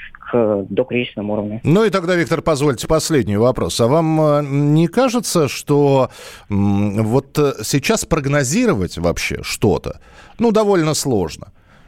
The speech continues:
Speaker 2: Из-за того, как, ск-, э, как нефть себя ведет, как, как рубль себя ведет, ну, из-за того, как, э,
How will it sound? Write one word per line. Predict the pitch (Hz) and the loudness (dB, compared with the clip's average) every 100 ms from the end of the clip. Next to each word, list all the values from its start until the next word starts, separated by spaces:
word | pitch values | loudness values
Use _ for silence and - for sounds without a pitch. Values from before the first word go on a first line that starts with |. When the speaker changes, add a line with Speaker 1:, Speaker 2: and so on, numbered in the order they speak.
| - | -2
Speaker 2:
Из-за | 196 165 185 | 2 4 2
того, | 208 226 | 2 2
как, | 180 127 | 0 -2
ск-, | 139 - 147 160 | -4 -2 0 2
э, | 147 | 2
как | 196 - | 0 -2
нефть | 135 147 160 - | 0 2 2 0
себя | - 131 120 | -2 0 2
ведет, | 117 117 92 101 92 92 | 2 2 2 2 0 -2
как, | 170 | -2
как | - 156 - | 0 -2 0
рубль | 113 143 139 | 0 2 2
себя | 113 117 110 | 2 2 2
ведет, | 107 101 98 92 | 2 2 0 0
ну, | 113 | 0
из-за | 123 113 | 2 0
того, | 127 123 160 | 0 2 2
как, | 165 147 - | 2 -2 -2
э, | 123 120 | 0 0